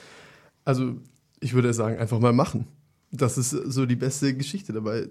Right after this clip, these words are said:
weil im Normalfall ist die Resonanz, wie, wie wir jetzt gemerkt haben, ist sehr gut. Und ich hab's auch von anderen Unternehmen gehört, die auch in die Richtung schon tätig geworden sind, dass die Resonanz immer sehr gut war bei den Mitarbeitern. Und, ähm, dass die Mitarbeiter sich wirklich auch freuen, wenn man, wenn man ihnen die M-, Möglichkeit zu sowas gibt.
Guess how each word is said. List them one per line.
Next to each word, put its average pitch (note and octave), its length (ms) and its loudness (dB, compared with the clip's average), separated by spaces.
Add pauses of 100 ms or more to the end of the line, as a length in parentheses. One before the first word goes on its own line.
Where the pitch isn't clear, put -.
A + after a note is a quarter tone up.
(180)
weil B2 260 0
im B2 240 4
Normalfall B2+ 500 0
ist C3 140 -4
die C#3+ 40 2
Resonanz, B2+ 600 0
wie, B2+ 180 -2
wie B2 280 -2
wir A#2+ 60 0
jetzt B2 140 -4
gemerkt B2 300 2
haben, - 120 0
ist A#2+ 160 0
sehr C3+ 180 -2
gut. E3+ 260 -4
Und A#2 240 0
ich B2+ 260 -10
hab's - 140 -4
auch B2 100 -2
von B2 160 -2
anderen C#3+ 240 0
Unternehmen C3+ 400 2
gehört, B2+ 280 0
die A#2 80 0
auch B2 220 -4
in C3 100 0
die C3 100 -2
Richtung C3 300 -2
schon A#2+ 180 -2
tätig C3 320 -4
geworden B2 320 0
sind, B2+ 240 2 (320)
dass B2+ 160 -2
die C3 80 -4
Resonanz A#2+ 400 0
immer D3 300 4
sehr B2 220 0
gut A#2+ 200 -6
war G#2+ 140 -2
bei A2 80 -4
den A2+ 120 -4
Mitarbeitern. A2+ 680 -2 (720)
Und, B2 280 2
ähm, A#2 320 0
dass A#2+ 160 -2
die C#3 80 2
Mitarbeiter C3 380 2
sich A#2 160 -4
wirklich B2 180 -8
auch A#2+ 100 -6
freuen, C#3 520 2 (100)
wenn A#2+ 140 6
man, B2 200 4 (140)
wenn A#2+ 140 2
man B2 120 4
ihnen B2 120 2
die A#2+ 160 2
M-, B2+ 100 -4
Möglichkeit C3+ 480 -2
zu C3+ 80 -8
sowas B2 300 -4
gibt. - 200 -4